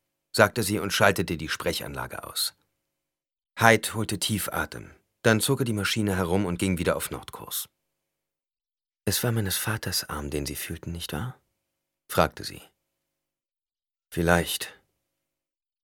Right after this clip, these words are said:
Seine Stimme war die eines Mentaten, der Wahrscheinlichkeiten durchrechnete, und sie sah, dass er seine Fassung wiedergewonnen hatte. „Wissen Sie“, sagte sie eifrig,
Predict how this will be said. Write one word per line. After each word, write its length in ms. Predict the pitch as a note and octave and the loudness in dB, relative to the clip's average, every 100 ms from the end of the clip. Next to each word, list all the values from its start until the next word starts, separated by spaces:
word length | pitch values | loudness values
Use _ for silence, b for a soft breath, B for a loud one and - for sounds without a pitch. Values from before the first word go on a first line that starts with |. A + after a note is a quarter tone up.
| _ - | _ 0
Seine 200 | F2+ F#2+ | 2 2
Stimme 340 | - C3+ C3 | 4 6 6
war 140 | A#2+ | 6
die 140 | G2+ A2 | 6 4
eines 260 | F#2+ F#2+ | 4 2
Mentaten, 500 | G2 E2+ F#2+ G#2 G#2+ | 2 0 4 2 2
der 120 | F#2 D#2+ | -4 -2
Wahrscheinlichkeiten 840 | E2 - G2+ E2+ C#2 - C#2+ C#2+ | 0 0 2 0 -2 -4 -4 -4
durchrechnete, 800 | C#2 C#2+ - C2+ - C#2 - B1+ b b b b - | -4 -4 -4 -4 -6 -6 -8 -10 b b b b -6
und 120 | G#2 | 0
sie 80 | A#2 | 6
sah, 200 | A2+ B2 | 6 6
dass 160 | B2+ | 2
er 80 | G2 | -2
seine 180 | G#2+ G2 | -2 -2
Fassung 460 | - F#2 - D2+ | -4 -4 -2 -4
wiedergewonnen 640 | D2+ - B1+ B1 A#1 A#1+ - | -4 -6 -6 -10 -12 -12 -14
hatte. 220 | - - _ _ _ _ _ _ _ _ _ _ _ | -14 -18 _ _ _ _ _ _ _ _ _ _ _
„Wissen 240 | E3+ F3+ A3 | 4 6 4
Sie“, 220 | A3+ A3 B B B B _ - | 4 0 B B B B _ -2
sagte 260 | F2 - | -2 -2
sie 160 | - - | -8 -10
eifrig, 460 | - - - A#1 | -10 -8 -8 -10